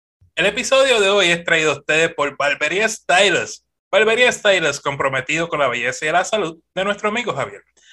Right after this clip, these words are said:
Lo consigue en Bayamón y para más información pasa por su Instagram, Barbería Stylus, la última I de Y. También, amigos, queremos agradecerle a nuestros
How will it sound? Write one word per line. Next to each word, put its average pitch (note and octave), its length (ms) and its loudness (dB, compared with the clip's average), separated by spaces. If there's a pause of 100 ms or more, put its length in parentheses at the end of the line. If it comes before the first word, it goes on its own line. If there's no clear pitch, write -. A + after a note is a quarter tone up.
(180)
Lo D3 100 -2
consigue F3+ 520 -2
en G#3 140 -2
Bayamón F3 640 -4
y C#3+ 100 -12
para C#3+ 220 -2
más F#3 260 -4
información F#3 800 -4
pasa F#3 460 -2
por F#3+ 160 -2
su G#3 300 -4
Instagram, F3 580 -6 (520)
Barbería A2 400 -4
Stylus, G#3 540 -2
la B2 160 -2
última C#3+ 380 -4
I B3 300 -8
de A#2 200 -10
Y. A2 120 -16 (1000)
También, C3 300 0
amigos, D#3+ 380 0
queremos C3+ 320 0
agradecerle F#3 540 0
a F#3+ 40 2
nuestros F3 380 -4